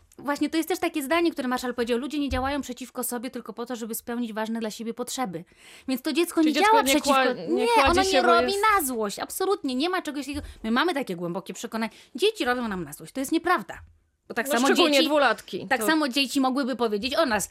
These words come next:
Speaker 1: dorośli robią nam na złość. Przecież to też nie, nie jest prawda, tylko z jakiegoś powodu wybieramy określone sposoby na realizację swoich potrzeb. I teraz takie położenie się na ziemi,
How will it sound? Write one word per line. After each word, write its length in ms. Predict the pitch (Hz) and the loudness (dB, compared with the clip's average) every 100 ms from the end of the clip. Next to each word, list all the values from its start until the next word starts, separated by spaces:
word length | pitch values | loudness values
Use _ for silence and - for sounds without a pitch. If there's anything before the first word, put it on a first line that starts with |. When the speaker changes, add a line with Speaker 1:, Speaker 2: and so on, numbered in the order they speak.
| - | -6
Speaker 1:
dorośli 520 | 214 196 233 254 - | -2 2 4 4 2
robią 240 | 220 220 240 | 0 2 2
nam 180 | 226 208 | 2 0
na 140 | 180 | -2
złość. 240 | 175 165 | -4 -10
Przecież 260 | - 269 311 | -6 -2 -2
to 100 | 320 | -2
też 240 | 208 190 | -4 -2
nie, 100 | - | -2
nie 260 | 277 - 269 | -2 -2 0
jest 160 | 311 - | 0 -2
prawda, 360 | 311 240 190 | -4 -4 -6
tylko 220 | - - | -8 -8
z 40 | 247 | -6
jakiegoś 380 | 277 330 330 - | -6 -4 -6 -4
powodu 400 | 254 196 208 302 - - - - - - | -6 -4 -4 -6 -10 -18 -20 -20 -14 -10
wybieramy 500 | 226 247 247 240 262 | -6 -2 -2 0 -2
określone 500 | 247 233 233 277 294 | -4 -6 -4 -2 -2
sposoby 480 | 277 - 233 247 254 | -2 -6 -8 -6 -4
na 160 | 254 247 | -4 -4
realizację 460 | 226 226 233 262 | -6 -6 -10 -10
swoich 280 | - - 302 | -12 -10 -10
potrzeb. 400 | - 349 - 196 | -10 -10 -10 -10
I 80 | 240 | 0
teraz 240 | 339 339 - - - _ - | 2 2 -2 -18 -20 _ -6
takie 240 | 311 320 | -4 -2
położenie 480 | - 320 302 381 392 | 0 2 2 2 0
się 120 | 339 | 0
na 120 | 311 | 0
ziemi, 320 | 269 247 240 | 0 0 0